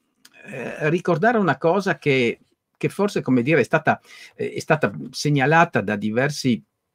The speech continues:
studiosi, e però, ehm, come dire, e vi-, viene spesso trascurata, ehm, e cioè, eh, questa capacità di,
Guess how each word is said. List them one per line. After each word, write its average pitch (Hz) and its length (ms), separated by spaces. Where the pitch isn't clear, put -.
studiosi, 117 880
e 139 140
però, 190 420
ehm, 139 1080
come 135 300
dire, 135 520
e 135 100
vi-, 123 200
viene 190 260
spesso 185 340
trascurata, 117 840
ehm, 135 680
e 151 140
cioè, 185 480
eh, 117 320
questa 151 260
capacità 143 600
di, 139 340